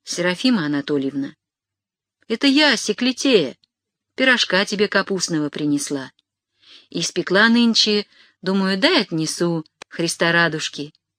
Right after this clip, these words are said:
Она капустных пирожков уважает». Гостья снова встала, поклонилась поясно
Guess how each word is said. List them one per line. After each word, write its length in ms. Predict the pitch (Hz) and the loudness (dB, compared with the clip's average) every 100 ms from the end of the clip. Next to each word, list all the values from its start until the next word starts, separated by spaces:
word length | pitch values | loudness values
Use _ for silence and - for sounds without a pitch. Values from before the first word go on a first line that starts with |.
| _ - | _ -2
Она 200 | 220 277 | 0 2
капустных 540 | 202 - 220 208 185 | 0 -2 -6 -6 -4
пирожков 500 | 190 180 175 196 185 | 0 0 0 -4 -4
уважает». 720 | 170 156 143 151 185 156 - _ _ _ _ _ _ _ _ _ _ _ | -4 -4 -2 -2 -2 -4 -10 _ _ _ _ _ _ _ _ _ _ _
Гостья 380 | 156 165 160 170 | -4 -2 -2 -8
снова 360 | - 165 156 151 | -4 -2 -2 -2
встала, 600 | - - 196 240 247 240 _ _ _ _ - | -6 0 2 2 0 -4 _ _ _ _ -16
поклонилась 720 | - 156 151 165 220 214 - | -6 -2 0 0 0 -2 -2
поясно 640 | 202 208 202 - 185 | 2 2 2 -4 -8